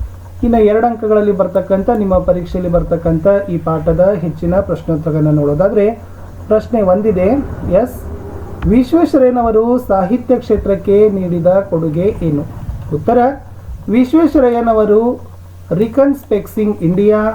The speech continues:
Plan Economy for India ಹಾಗೂ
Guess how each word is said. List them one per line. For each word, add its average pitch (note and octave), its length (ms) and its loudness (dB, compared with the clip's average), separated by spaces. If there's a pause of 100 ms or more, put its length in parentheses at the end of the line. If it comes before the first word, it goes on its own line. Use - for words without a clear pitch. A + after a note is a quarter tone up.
(260)
Plan A3+ 280 4
Economy G3 680 0
for E3+ 380 0
India G3 300 2 (320)
ಹಾಗೂ G3 520 0